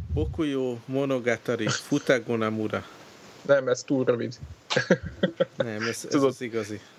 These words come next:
Speaker 1: Nem
Speaker 2: hát
Speaker 1: viccelek.
Speaker 2: tudod, ilyen, ilyen fél óráig, tudod, ilyen nagyon hosszú címeket múltkor is láttam. Na mindegy, valószínűleg a japók adni.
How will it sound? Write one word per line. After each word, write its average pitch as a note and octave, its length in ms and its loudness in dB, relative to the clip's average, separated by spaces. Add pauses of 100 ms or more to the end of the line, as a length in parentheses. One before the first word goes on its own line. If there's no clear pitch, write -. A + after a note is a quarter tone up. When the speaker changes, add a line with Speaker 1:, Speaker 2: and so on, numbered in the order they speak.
(160)
Speaker 1:
Nem B2+ 160 -10
Speaker 2:
hát A#2 60 -6
Speaker 1:
viccelek. D3+ 220 2
Speaker 2:
tudod, C#3+ 260 0
ilyen, C3+ 180 -2 (260)
ilyen C3+ 320 0
fél C3+ 260 2
óráig, B2+ 640 0
tudod, A#2+ 240 4 (180)
ilyen B2 200 2
nagyon B2+ 320 0
hosszú B2 300 -2
címeket A#2+ 400 0
múltkor A#2+ 280 0
is - 60 -4
láttam. A#2+ 300 2
Na A#2 80 2
mindegy, C3 420 0
valószínűleg B2+ 520 2
a B2+ 40 4
japók B2+ 360 2
adni. C3 260 0